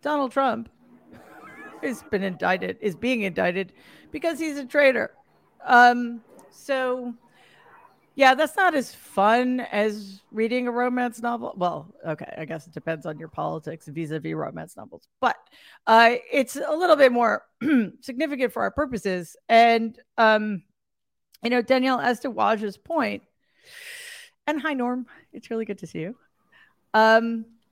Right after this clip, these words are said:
this is, uh, what's happening now is going to be a test of this country's ability to set itself right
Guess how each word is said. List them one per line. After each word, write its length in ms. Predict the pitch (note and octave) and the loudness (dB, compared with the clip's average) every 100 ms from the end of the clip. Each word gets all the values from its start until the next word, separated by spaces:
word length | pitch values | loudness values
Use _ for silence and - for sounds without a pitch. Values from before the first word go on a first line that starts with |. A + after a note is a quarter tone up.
| _ _ _ _ _ _ _ | _ _ _ _ _ _ _
this 280 | G3 D4 C4 | -8 -6 -2
is, 240 | G4 D4+ B3+ | -2 -2 -2
uh, 460 | A#3 G3+ F#3+ G3 - _ _ _ _ _ _ _ _ _ _ _ _ _ _ | 2 2 2 -2 -8 _ _ _ _ _ _ _ _ _ _ _ _ _ _
what's 200 | A#3 C4 | -2 -2
happening 480 | - D4+ D#4+ B3 G#3+ | 0 -2 -2 -2 -4
now 440 | F#3 F3+ F3+ F3 F#3 _ _ _ _ _ _ _ _ _ - | -4 -6 -10 -12 -16 _ _ _ _ _ _ _ _ _ -8
is 160 | A#3+ - | -4 4
going 360 | C#4+ D#4+ D4+ | 4 4 0
to 120 | B3 B3+ | -4 -6
be 240 | A#3 A3 | -2 -2
a 60 | G#3+ | -4
test 720 | - G3 F#3+ - - - - _ _ _ _ _ _ _ _ _ _ - | -2 -2 -2 -6 -18 -20 -20 _ _ _ _ _ _ _ _ _ _ -2
of 840 | F#3 G3 F#3+ F#3+ F#3+ F3 - - _ _ _ _ _ _ _ _ _ _ _ _ | 2 4 4 2 0 -6 -16 -20 _ _ _ _ _ _ _ _ _ _ _ _
this 200 | A3+ A#3+ | -4 -4
country's 440 | - C4+ C#4+ A#3+ | -2 -2 -2 -4
ability 840 | G#3 D#3+ G3 F#3+ G3 F#3 F3 F3 E3 _ _ _ _ _ _ _ _ _ _ _ _ _ | -4 -4 -6 -4 -2 -2 -4 -6 -10 _ _ _ _ _ _ _ _ _ _ _ _ _
to 100 | - | -12
set 280 | F#3 - G3 | -8 -4 -4
itself 420 | F3 - E3+ E3 - | -6 -6 -6 -6 -10
right 400 | D3+ D#3 D#3 | -10 -8 -10